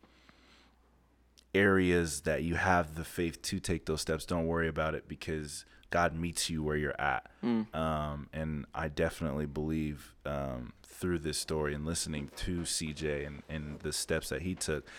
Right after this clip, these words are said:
Speaker 1: God met C J, C J exactly where he was at. Um, though he had to get to Florida for God to meet him there. Um, but he was with him the whole time.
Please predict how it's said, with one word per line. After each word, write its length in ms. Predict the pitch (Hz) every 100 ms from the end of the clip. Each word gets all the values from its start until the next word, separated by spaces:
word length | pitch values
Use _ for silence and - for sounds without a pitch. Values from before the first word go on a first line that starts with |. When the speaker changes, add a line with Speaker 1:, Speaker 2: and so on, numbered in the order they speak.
| - -
Speaker 1:
God 240 | 82 92
met 220 | 92 85
C 180 | - 85
J, 300 | 80 73 71 -
C 220 | - 117
J 140 | 92 82
exactly 600 | 76 85 90 90 - 73
where 200 | 71 69
he 100 | 69
was 200 | 69 73
at. 220 | 69 - - - -
Um, 500 | 76 73 65 57 55 - - -
though 220 | 67 76
he 80 | 78
had 100 | 69
to 60 |
get 140 | 73 71
to 200 | 76 67
Florida 500 | - 101 90 67 71
for 120 | -
God 300 | 76 71 69
to 60 | 67
meet 200 | 92 -
him 140 | 80
there. 260 | 73 73 95 - -
Um, 240 | 78 76 80
but 140 | 82
he 80 | 101
was 120 | 95
with 180 | 98 -
him 220 | 92 90
the 120 | 85
whole 180 | 82 85
time. 360 | - 85 73